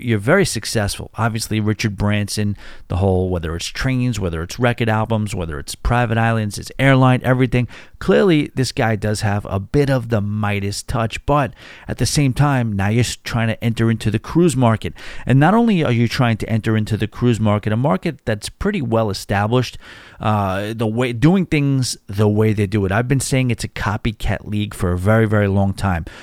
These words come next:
Virgin Voyages decides to go in and say, "We're gonna shake up the game. We're gonna do it. We're gonna take chances.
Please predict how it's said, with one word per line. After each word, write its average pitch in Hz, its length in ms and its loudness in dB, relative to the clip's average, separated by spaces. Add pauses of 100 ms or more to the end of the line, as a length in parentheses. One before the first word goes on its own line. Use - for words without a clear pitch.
(220)
Virgin 175 360 6
Voyages 127 500 4
decides 120 440 0
to 104 120 -6
go 131 280 2
in 131 100 0
and 110 140 0
say, 104 160 0
"We're 123 220 4
gonna 147 260 -2 (220)
shake - 520 0
up 160 240 2
the 120 100 -2
game. 110 420 2 (480)
We're 147 140 4
gonna 160 140 4
do 131 200 4
it. - 80 0
We're 160 140 2
gonna 151 120 0
take - 340 -4
chances. 123 640 -2